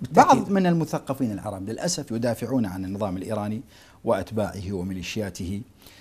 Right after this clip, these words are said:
Speaker 2: في لبنان وفي العراق وسوريا ولبنان، مدعين، آه، أنها مقاومة ضد الصهاينة. فكيف لهؤلاء لا يرون الحقيقة الصارخة للسلوك المخادع الذي يتبعه نظام طهران؟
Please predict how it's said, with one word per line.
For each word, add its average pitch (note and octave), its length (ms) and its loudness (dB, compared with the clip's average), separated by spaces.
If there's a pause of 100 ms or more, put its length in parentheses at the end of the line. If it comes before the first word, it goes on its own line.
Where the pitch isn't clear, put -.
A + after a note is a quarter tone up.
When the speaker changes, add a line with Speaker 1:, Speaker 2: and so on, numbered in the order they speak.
(160)
Speaker 2:
في A2 280 2
لبنان G2 440 0
وفي D#2+ 160 -6
العراق G2 480 -6
وسوريا F2+ 460 -8
ولبنان، F2 400 -4
مدعين، F3+ 460 2
آه، F3+ 100 -6 (720)
أنها A#2 640 0
مقاومة G#2+ 720 -2 (600)
ضد G#2 180 -2
الصهاينة. F2+ 600 -4 (100)
فكيف A#3 320 4
لهؤلاء D3 520 4
لا D3+ 160 4
يرون B2+ 340 6
الحقيقة A2 640 -2 (600)
الصارخة D3+ 600 4
للسلوك G#2 560 -2 (160)
المخادع G#2 560 -2
الذي G2 440 -8 (240)
يتبعه F2+ 460 -10
نظام D#2+ 260 -8
طهران؟ D2+ 340 -12